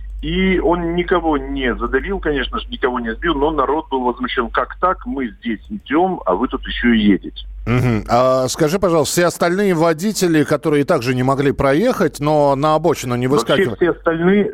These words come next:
Speaker 1: все остальные объезжали, да, все остальные, завидя людей, пытаются как-то объехать, либо, э, плетутся позади. Э, но вот человек решил: «А почему бы я не поехал по правилам?»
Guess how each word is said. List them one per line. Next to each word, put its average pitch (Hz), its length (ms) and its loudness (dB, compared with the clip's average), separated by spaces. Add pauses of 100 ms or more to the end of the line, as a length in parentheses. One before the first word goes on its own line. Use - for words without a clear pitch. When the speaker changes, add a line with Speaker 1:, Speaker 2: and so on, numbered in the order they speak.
(180)
Speaker 1:
все 147 140 2
остальные 170 580 0
объезжали, 127 840 0
да, 110 160 -2
все - 160 -10
остальные, 151 640 -4
завидя 131 480 -4
людей, 151 540 -6 (260)
пытаются 135 540 0
как-то 120 380 0
объехать, 151 600 -2
либо, 120 540 0 (400)
э, 98 260 2
плетутся 131 580 0
позади. 120 640 -2 (540)
Э, 98 260 2
но 143 600 4
вот 160 260 -4 (100)
человек 139 460 0
решил: 139 320 0
«А 120 40 0
почему 185 340 -4
бы 156 120 0
я 170 160 2
не 160 120 -6
поехал 127 520 -2
по 139 180 -2
правилам?» 127 540 -2